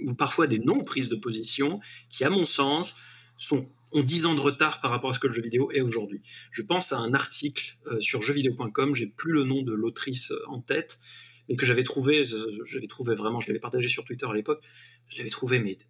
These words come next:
absolument, mm, juste très mauvais, euh, qui s'appelait « Le jeu vidéo est un art, et alors ? »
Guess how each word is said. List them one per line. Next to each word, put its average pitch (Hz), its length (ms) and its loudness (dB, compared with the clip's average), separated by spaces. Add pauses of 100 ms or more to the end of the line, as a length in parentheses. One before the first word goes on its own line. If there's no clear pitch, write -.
(160)
absolument, 120 800 -2
mm, - 280 -6 (280)
juste - 380 2
très - 180 2
mauvais, 117 360 0 (440)
euh, 104 440 0
qui - 140 0
s'appelait « - 500 0 (800)
Le 131 200 4
jeu 165 140 6
vidéo 143 340 4
est 123 160 -2
un 110 140 2
art, 160 280 2 (120)
et 160 140 6
alors ? » 110 380 -4